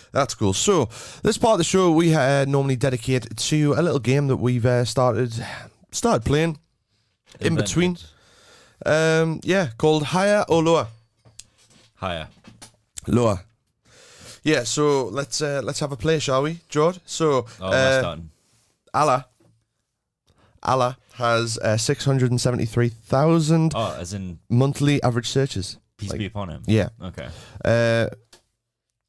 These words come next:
Speaker 1: what do you think Prague has? Do you reckon Prague is higher or lower than Allah?
Speaker 2: I reckon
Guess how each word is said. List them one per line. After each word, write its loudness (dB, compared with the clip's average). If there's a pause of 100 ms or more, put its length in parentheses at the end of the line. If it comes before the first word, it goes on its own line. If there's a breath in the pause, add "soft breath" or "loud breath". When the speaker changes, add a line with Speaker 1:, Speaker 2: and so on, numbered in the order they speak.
(160)
Speaker 1:
what 0
do 2
you 0
think -2
Prague 2
has? -2 (140)
Do -4
you 2
reckon 0
Prague 2
is -2
higher 2
or 2
lower 2
than 0
Allah? 0 (160)
Speaker 2:
I -6
reckon -8